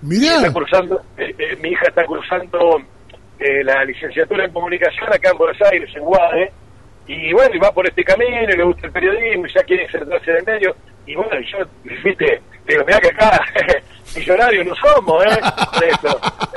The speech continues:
Speaker 2: eh, <laughs> claro,
Speaker 1: Claro,
Speaker 2: claro.
Speaker 1: hay que aclararlo, eso es verdad.
Speaker 2: Y, y mismo cuando, viste, por ahí te llaman de, de que, me, que la verdad que les he dado mucha bola, a veces no, no puedo con todo, pero te llaman para dar una charla, ahora por suerte, por Zoom,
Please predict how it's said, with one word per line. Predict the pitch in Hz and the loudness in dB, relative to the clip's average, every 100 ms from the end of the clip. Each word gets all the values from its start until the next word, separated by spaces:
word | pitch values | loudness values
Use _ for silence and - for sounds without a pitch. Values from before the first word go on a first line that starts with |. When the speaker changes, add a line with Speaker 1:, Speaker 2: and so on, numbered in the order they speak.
| 156 | -2
Speaker 2:
eh, | 160 - - - - 185 170 190 160 147 - - 180 - | -2 -2 -6 -4 -4 -2 -2 -2 -4 -4 -4 -8 -8 -4
<laughs> | 165 - - 196 185 269 - - | -4 -4 -6 -4 -4 -4 -6 -2
claro, | - - - - - - - | 0 0 0 -4 -4 -6 -2
Speaker 1:
Claro, | 156 160 160 | 2 4 4
Speaker 2:
claro. | 233 196 - - | 4 4 0 -2
Speaker 1:
hay | 151 | 0
que | 165 | 0
aclararlo, | 151 160 170 156 139 143 | 2 2 2 2 2 0
eso | 147 | 2
es | 143 | 2
verdad. | 147 143 113 - - - | 0 -2 -6 -14 -16 -4
Speaker 2:
Y, | 311 180 - - | -2 -2 -6 -4
y | 175 170 | -2 0
mismo | 208 220 190 | 0 2 2
cuando, | 180 165 151 135 - - - - | 2 4 2 0 -4 -20 -20 -10
viste, | 165 165 | -6 -4
por | 156 165 | 0 0
ahí | 170 | 0
te | 165 | -2
llaman | - 180 170 | 0 0 0
de, | 151 147 131 120 - - | -2 -2 -2 -6 -10 -12
de | - - | -10 -8
que, | 123 | -10
me, | 127 - | -10 -12
que | 139 135 | -8 -2
la | 139 | 0
verdad | 165 | 2
que | - 143 | 0 -4
les | 113 | -2
he | 175 | 2
dado | 175 165 | 4 4
mucha | 170 175 | 2 0
bola, | 180 202 185 156 | 2 2 2 2
a | |
veces | 165 147 147 | 0 -4 -6
no, | 151 | -6
no | 165 | -8
puedo | 151 175 165 | -2 0 0
con | 160 - | -4 -2
todo, | 185 185 | 0 0
pero | 147 | -4
te | 139 | -4
llaman | 160 170 160 | 0 0 0
para | 156 | -2
dar | 156 170 | -2 0
una | 165 | -2
charla, | - 170 165 147 - - - - - - - | -2 -2 2 2 2 -10 -20 -20 -20 -20 -8
ahora | - 180 185 | 0 2 2
por | 175 147 | 0 -2
suerte, | 175 175 - | 0 -2 -4
por | - 156 - | -8 -8 -4
Zoom, | 196 185 | 2 2